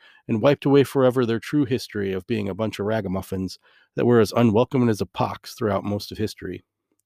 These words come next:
Another part of this rewrite was that since the Aztecs could now purport a direct lineage to the Toltec people, a whole king's list had to be created to show a succession of leadership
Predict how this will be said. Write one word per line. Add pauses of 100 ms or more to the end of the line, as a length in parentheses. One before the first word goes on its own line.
(760)
Another
part
of
this
rewrite (320)
was
that
since
the
Aztecs
could
now
purport
a
direct
lineage
to
the
Toltec
people, (300)
a
whole
king's
list
had
to
be
created
to
show
a
succession
of
leadership